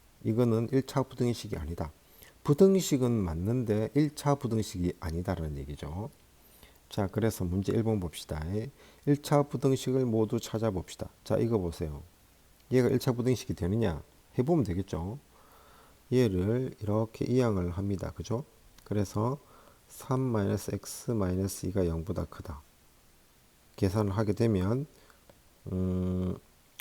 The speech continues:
일 마이너스 X가 영보다 크다. 이렇게 되겠죠. 자, 이것은 여기가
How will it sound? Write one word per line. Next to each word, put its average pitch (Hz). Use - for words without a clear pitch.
일 131
마이너스 98
X가 -
영보다 90
크다. -
이렇게 95
되겠죠. 78
자, 95
이것은 120
여기가 104